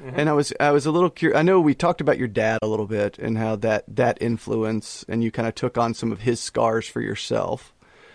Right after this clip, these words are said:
Speaker 2: Wh-, what about the men that you ha-, have or, have or had in your life? Like, what were those relationships like? Were they healthy relationships? Were you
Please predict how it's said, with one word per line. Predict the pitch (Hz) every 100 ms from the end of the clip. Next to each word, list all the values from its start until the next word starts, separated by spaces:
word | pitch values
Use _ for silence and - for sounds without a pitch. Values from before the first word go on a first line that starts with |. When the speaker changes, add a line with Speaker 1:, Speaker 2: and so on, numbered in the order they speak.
| - - - -
Speaker 2:
Wh-, | - 180
what | 170 214
about | 370 214 208 214
the | 151
men | 131 131 139 135
that | 131
you | - 123
ha-, | 123 123 117 110
have | 127 127 120 120 117 -
or, | -
have | 123 139 139
or | 131 127
had | 117 127 123 117
in | 113
your | 117
life? | 117 113 113
Like, | 131 -
what | 180
were | -
those | 131 131 143
relationships | 120 113 117 - 123 120 - -
like? | 107 98 -
Were |
they | 110 107
healthy | 110 131 175
relationships? | 165 165 165 165 165 165 175 165 -
Were | - 123
you | 117 120 117